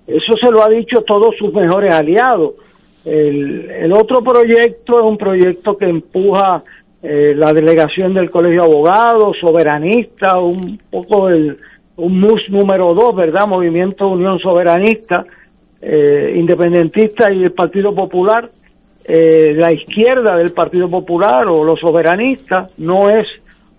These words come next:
un movimiento de partido en sí. El Partido Popular, en un sentido, desautorizó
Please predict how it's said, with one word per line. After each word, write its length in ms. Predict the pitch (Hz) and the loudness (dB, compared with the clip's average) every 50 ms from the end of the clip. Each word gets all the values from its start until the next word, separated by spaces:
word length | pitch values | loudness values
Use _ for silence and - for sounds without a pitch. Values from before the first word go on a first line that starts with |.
| _ - | _ -8
un 240 | 156 160 170 170 | -6 -4 -4 -2
movimiento 1300 | 165 170 175 165 180 175 170 170 170 170 170 180 170 170 - 185 170 160 151 143 135 135 127 131 - - - - - - - 170 | 0 0 0 2 0 0 0 0 0 0 0 -2 -4 -4 -2 0 2 2 2 2 0 -4 -6 -6 -8 -6 -4 -6 -6 -6 -8 -14
de 240 | - - 160 156 165 | -14 -8 -4 -4 -2
partido 640 | 165 - 156 139 143 147 - 196 208 220 202 185 175 | -2 0 -2 -2 -2 -4 -2 -2 -2 0 0 0 -2
en 140 | 165 160 151 - | -2 -2 -4 -4
sí. 60 | - 262 | -4 -2
El 200 | 285 269 226 - | -2 -2 -2 -2
Partido 480 | - 170 160 - - 175 170 180 185 | -2 -4 -4 -2 -2 0 0 0 0
Popular, 640 | 185 - 190 180 180 185 190 175 180 185 202 220 - - - - - - - - - | -2 -2 -4 -6 -6 -4 -2 -2 0 -2 -2 -4 -8 -12 -14 -20 -20 -20 -20 -14 -8
en 80 | 156 | -6
un 160 | 165 160 156 | -4 -4 -4
sentido, 680 | - 208 208 190 160 - - 185 190 196 190 175 165 160 | -2 -2 -2 -2 -2 -4 -2 -2 -2 0 0 0 0 0
desautorizó 1300 | 180 180 - 175 170 160 156 156 - 170 165 160 156 139 120 - - 170 170 175 175 170 156 127 | 0 -2 -2 0 0 -2 -2 -2 -2 -2 0 0 -2 -6 -8 -4 0 2 4 4 4 4 2 0